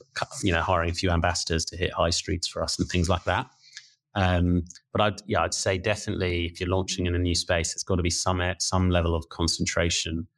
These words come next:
um, particularly in the supply base. But it's a, you know, it's a classic challenge. It's really, really hard to solve because you onboard suppliers, carers in our case, and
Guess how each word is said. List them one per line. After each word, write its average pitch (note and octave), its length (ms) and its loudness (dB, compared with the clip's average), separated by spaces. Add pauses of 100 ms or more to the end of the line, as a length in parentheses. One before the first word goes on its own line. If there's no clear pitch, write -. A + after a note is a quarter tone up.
(520)
um, E2 520 2
particularly - 420 -2
in F#2 80 4
the F2+ 60 0
supply F#2+ 420 0
base. B2 480 0 (340)
But G#2 100 -2
it's G2+ 140 -2
a, G#2 60 0 (100)
you A#2+ 140 0
know, G2 160 4
it's F#2+ 240 -2
a G2 160 2
classic F#2+ 480 -2
challenge. F2+ 480 2
It's - 280 -6
really, F#2+ 360 2
really F2+ 300 4
hard F2+ 240 2
to - 60 -4
solve F#2+ 400 2
because E2+ 300 -4
you F2 160 2
onboard F2+ 380 2
suppliers, G2 680 2 (420)
carers F#2+ 360 2
in G2 60 4
our F#2+ 140 2
case, G2+ 400 0
and F#2 280 2